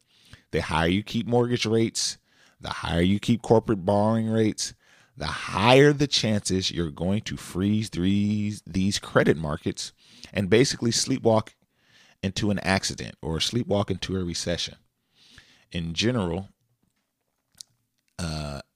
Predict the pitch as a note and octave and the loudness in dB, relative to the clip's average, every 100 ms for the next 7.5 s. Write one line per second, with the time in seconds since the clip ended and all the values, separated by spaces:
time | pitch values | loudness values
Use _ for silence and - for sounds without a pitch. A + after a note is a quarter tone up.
0 | _ - F#2+ - A2+ F#2 F2 E2 D#2 D#2+ | _ -8 -2 2 4 6 4 2 0 0
1 | D2+ E2+ D#2+ _ _ D#2+ F2 E2+ E2+ F2+ | 0 -4 -8 _ _ -6 -2 -2 -2 -4
2 | A1+ - - - - - _ _ _ _ | -6 -12 -20 -20 -20 -20 _ _ _ _
3 | _ - - F2 E2 E2 - F#2 E2 C#2 | _ -6 0 0 0 -4 0 0 -2 -6
4 | A#1+ - G2 G2+ G2 F2+ G#2+ G2 - F2+ | -14 -10 -4 0 0 4 4 4 -2 -2
5 | G2+ A#2+ C#3 C#3+ - - A2+ G#2 - G2+ | 2 4 2 0 -2 2 2 2 -2 0
6 | F#2+ F#2 E2+ E2+ E2+ E2 D#2+ D#2 D#2+ F2 | 2 2 0 -2 -2 -2 -4 -4 -4 2
7 | G#2+ G2 - - | 2 2 -2 -10